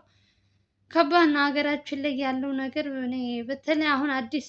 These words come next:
አበባ ውስጥ እንደዚህ አይነት ነገር ይከሰታል ብዬ በፍጹም እኔ አላስብም። የእውነት ወደ ገጠር ኦኬ ጦርነት ስለሆነ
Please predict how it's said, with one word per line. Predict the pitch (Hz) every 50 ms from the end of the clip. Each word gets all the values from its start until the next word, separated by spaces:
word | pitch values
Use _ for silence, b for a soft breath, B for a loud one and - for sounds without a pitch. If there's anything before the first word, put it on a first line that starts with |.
| -
አበባ | - 277 269 254 254 254
ውስጥ | 269 262 - - - 320
እንደዚህ | 277 254 247 262 240 247 285
አይነት | 277 277 277 269 - _
ነገር | - 277 262 - 285 269
ይከሰታል | 262 240 - - 277 269 - - 285 269 - 262 240 240
ብዬ | 240 294 311 311
በፍጹም | - 254 240 - _ - _ - 294 262 262
እኔ | 254 262 294 294
አላስብም። | 247 226 226 226 226 226 226 - - - 254 226 240 233 - _
የእውነት | - 269 277 277 311 294 294 - _ _ _
ወደ | 285 277 233 294 285
ገጠር | 233 - 294 285 - 330 311 311 320 349 - - 294
ኦኬ | 269 - _ _ 285 254
ጦርነት | - 254 240 254 277 269 254 262 262 262 247 -
ስለሆነ | - - - 254 247 233 247 254